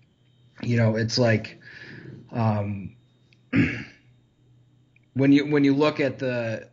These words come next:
the battle space of, um, you know, anything that you're trying to accomplish or a larger mission, um, you're gonna need a lot of people to accomplish a mission, but then you're also gonna need to be, like,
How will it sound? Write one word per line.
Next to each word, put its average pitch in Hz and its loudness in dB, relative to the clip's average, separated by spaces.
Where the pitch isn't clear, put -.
the 123 -6
battle 123 -2
space 113 -6
of, 110 -6
um, 110 -2
you 117 0
know, 110 0
anything 127 4
that 117 0
you're 120 2
trying 117 2
to 110 4
accomplish 110 0
or 113 2
a 110 2
larger 113 2
mission, 110 0
um, 107 -2
you're 127 2
gonna 131 4
need 123 0
a - -4
lot 117 0
of 117 -4
people 113 -4
to 113 -2
accomplish 113 -2
a 113 0
mission, 113 2
but 110 0
then 139 4
you're 139 4
also 135 2
gonna 131 4
need 123 0
to 123 -4
be, 120 -4
like, 113 -2